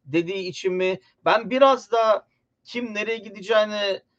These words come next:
çok değişiklik olduğu için, fazla rotasyon olduğu için mi böyle oldu?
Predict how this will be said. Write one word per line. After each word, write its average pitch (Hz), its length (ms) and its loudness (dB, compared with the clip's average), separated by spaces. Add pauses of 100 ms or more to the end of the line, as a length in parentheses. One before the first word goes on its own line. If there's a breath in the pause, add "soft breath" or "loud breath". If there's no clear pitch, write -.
(640)
çok 226 280 0
değişiklik 208 480 -6
olduğu 202 260 -2
için, 190 260 -4
fazla 170 360 4
rotasyon 190 440 4
olduğu 185 220 0
için 220 240 -10
mi 202 140 -8
böyle 196 200 4
oldu? 190 640 4